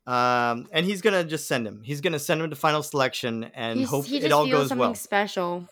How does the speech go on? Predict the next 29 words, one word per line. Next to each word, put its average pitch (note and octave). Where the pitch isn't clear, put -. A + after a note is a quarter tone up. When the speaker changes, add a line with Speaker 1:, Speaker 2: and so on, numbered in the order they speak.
Speaker 2:
with F#3
him. E3
I F3+
think G#3+
he A3+
sees A#3+
something G3+
just A3+
a A3+
little G3
different. F#3
Speaker 1:
Yeah, B3+
yeah. C4
Well, B3
I C4+
mean, C4+
we've B3
seen C4+
that G3+
something G#3
different F#3
even F3+
with F3
him F#3
having E3
the E3
sister E3
there, A2+
Nezuko. C3+